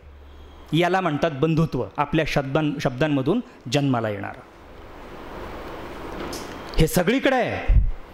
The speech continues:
आणि माझ्या मातीतली माणसं, ती विवेकानंद असोत, ज्ञानेश्वर असोत, मागं जाल तर तो गौतम बुद्ध असो, अगदी स्वतः शंकराचार्य सुद्धा. म्हणजे पहा बरं,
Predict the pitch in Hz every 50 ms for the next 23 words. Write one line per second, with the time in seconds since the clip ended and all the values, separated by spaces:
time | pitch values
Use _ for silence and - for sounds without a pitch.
0 | - - - - - - - - - - - - - - 151 180 180 180 185 185
1 | 175 208 269 254 240 226 - 269 240 - 247 247 220 208 208 196 - 214 175 196
2 | 180 156 160 165 208 214 214 220 208 208 202 196 202 185 - - 202 208 180 147
3 | 139 147 160 196 214 196 - 208 202 208 180 - 196 208 208 202 208 - - -
4 | - - - - - - - - - - - - - - - - - - - -
5 | - - - - - - - - - - - 151 156 175 180 208 202 202 202 202
6 | 196 - 202 - 233 208 202 175 131 120 123 160 170 160 - 202 170 185 185 147
7 | 202 226 214 202 - 214 214 208 202 - - - - - - - - - - -
8 | - - - - - - - - - - - - - - - 147 147 165 170 190
9 | 185 156 - 165 165 165 165 160 180 170 151 - - 151 165 147 - 170 160 156
10 | 147 135 - - 135 147 160 160 147 131 - 123 107 104 110 107 95 92 - -
11 | - 143 147 147 180 175 202 240 247 247 202